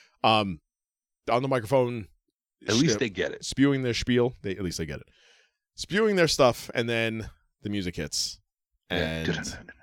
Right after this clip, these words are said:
Speaker 1: yeah, the F T R music hits, and we had the return of F T R. And, uh, immediately come down to the ring, and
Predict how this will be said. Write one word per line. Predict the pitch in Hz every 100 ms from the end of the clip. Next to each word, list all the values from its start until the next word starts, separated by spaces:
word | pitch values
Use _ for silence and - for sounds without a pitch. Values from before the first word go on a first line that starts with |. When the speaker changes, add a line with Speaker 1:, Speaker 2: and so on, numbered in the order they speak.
| _
Speaker 1:
yeah, | 78 73 - -
the | - 92
F | -
T | 104
R | 92
music | 92 87 82
hits, | 85 78 -
and | - 85
we | 85
had | 82 87 80
the |
return | 82 82 - 90 90
of | 76 -
F | 82
T | - 87 76
R. | 71 69 - _ _ _ _ _ _ _
And, | 85 82 78 76 76 69 - - _ _ _ _ _ _ _ _ _ _
uh, | - - - _
immediately | 110 98 110 113 101
come | 104
down | 98 92
to | 82
the | 90
ring, | 87 85 87
and | 101 90 85 85